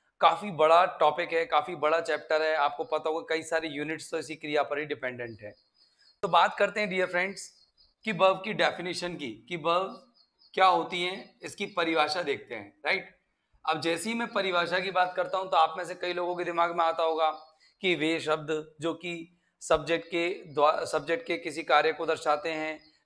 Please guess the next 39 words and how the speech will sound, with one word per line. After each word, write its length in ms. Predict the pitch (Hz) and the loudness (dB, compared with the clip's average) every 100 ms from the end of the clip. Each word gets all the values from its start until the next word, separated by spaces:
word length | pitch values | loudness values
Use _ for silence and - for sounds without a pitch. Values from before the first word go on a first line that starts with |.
| 151 | 2
या 100 | 156 | 2
किसी 260 | 156 143 | 0 -6
कार्य 300 | 160 151 156 | 4 6 6
का 120 | 160 170 | 4 2
होना 360 | 135 143 156 | 2 2 4
या 120 | 160 | 4
करना 300 | 156 156 160 | 2 0 0
पाया 200 | 156 147 | 0 0
जाता 300 | 147 151 151 | 2 0 0
है, 80 | 151 | 0
वे 120 | 151 | 0
क्या 140 | 151 156 | -2 -4
कहलाते 400 | 151 147 143 156 | -2 -4 -4 -6
हैं, 140 | 156 | -8
सब्जेक्ट 420 | 151 143 139 156 | -8 -8 -6 -6
कहलाते 380 | 156 147 143 156 | -4 -2 -2 -4
हैं, 120 | 151 - 156 | -6 -6 -4
वो 100 | 147 | 0
वर्ब 220 | 151 151 | 0 0
कहलाते 380 | 160 147 139 151 | -2 -2 -2 -4
हैं। 100 | 151 _ _ _ _ | -6 _ _ _ _
आपके 260 | 165 - 240 | 4 4 2
दिमाग 280 | 208 202 202 | -2 0 0
में 120 | 214 | -2
इस 120 | 185 | 0
तरह 160 | 190 190 | 2 2
की 120 | 190 | -2
कुछ 200 | 196 185 | -4 -2
अनर्गल 380 | 180 180 180 185 | 0 0 0 0
डेफिनेशन 500 | 170 165 165 - 175 | 0 0 -6 -6 -6
चल 160 | 165 | -4
रही 180 | 147 147 | -2 -2
होंगी, 300 | 127 110 104 - _ _ _ _ | -4 -6 -10 -14 _ _ _ _
लेकिन 220 | 170 202 | 0 0
डियर 180 | 190 196 | 0 -2
फ्रेंड्स 480 | 196 190 202 190 - | 0 -4 -4 -10 -6
मैं 140 | 165 | -2
आज 480 | 180 - 156 180 190 | 0 2 2 2 0
कुछ 220 | - 180 | -8 -12